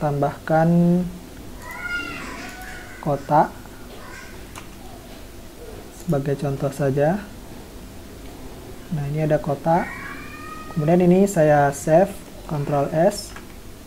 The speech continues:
Lalu kita pindah ke tab denah plafon.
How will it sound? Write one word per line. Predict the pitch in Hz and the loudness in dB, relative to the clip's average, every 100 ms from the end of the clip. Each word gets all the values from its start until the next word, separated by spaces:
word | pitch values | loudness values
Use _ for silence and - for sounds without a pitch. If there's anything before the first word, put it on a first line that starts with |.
| - - - - - - - - - - - - - - - - - - - - - | -16 -16 -16 -16 -16 -16 -16 -16 -16 -16 -14 -14 -14 -12 -14 -14 -16 -16 -16 -16 -8
Lalu | 160 160 | -4 -2
kita | 175 170 165 170 180 180 - - - | -2 6 10 10 8 4 -6 -4 2
pindah | 151 160 185 | 4 6 4
ke | 175 156 - | 0 -2 4
tab | 190 202 - - | 6 6 0 0
denah | 160 147 143 | 2 4 0
plafon. | - 143 - 170 220 | 0 0 6 6 6